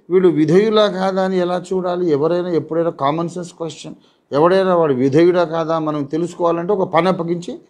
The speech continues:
చూడాలి, వాడు చేస్తాడో చేయడు. చేస్తే విధేయుడు, చేయకపోతే అవిధేయుడు. గనక రక్షణ అనేది ఇవ్వకముందు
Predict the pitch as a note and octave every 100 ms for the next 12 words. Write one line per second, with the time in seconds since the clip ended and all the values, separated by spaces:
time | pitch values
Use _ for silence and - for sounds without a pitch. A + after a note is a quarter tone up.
0 | _ A3 F#3+ C#3 G2+ - _ _ _ E3
1 | D#3+ E3+ E3+ D3+ D3+ A#2+ A2 A2 G3+ A3+
2 | A3+ A3 G#3+ G#3 A#3+ C4 G#3+ F3+ D#3 D#3
3 | D#3+ G3 C3 A2 G2 F#2 E2+ E2 D#2+ -
4 | _ _ _ _ _ _ _ _ _ _
5 | _ _ D#3+ G#3+ G#3+ G#3 E3 D#3+ - B3+
6 | B3+ A#3+ A#3+ A#3 F#3 B3 - C4+ B3+ B3
7 | A3+